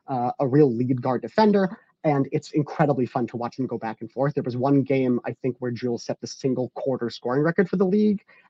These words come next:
and Sky ended up with, like, thirty points. It's just so much fun in the ways that, you know, you see these Notre Dame prospects, uh, guards we'll talk about next week,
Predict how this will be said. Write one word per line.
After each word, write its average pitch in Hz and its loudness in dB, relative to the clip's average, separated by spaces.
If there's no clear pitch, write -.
and 151 6
Sky 135 0
ended 127 -2
up 123 -4
with, 120 -8
like, - -12
thirty 117 -8
points. - -16
It's - -8
just - 0
so 214 10
much 214 8
fun 151 4
in 131 2
the 127 2
ways 120 0
that, 117 -4
you 135 -4
know, 113 -2
you 113 -2
see 127 -2
these 120 -2
Notre 113 -2
Dame 110 -2
prospects, - -10
uh, 110 -8
guards 113 -4
we'll - -14
talk 120 -8
about - -18
next - -8
week, 151 -12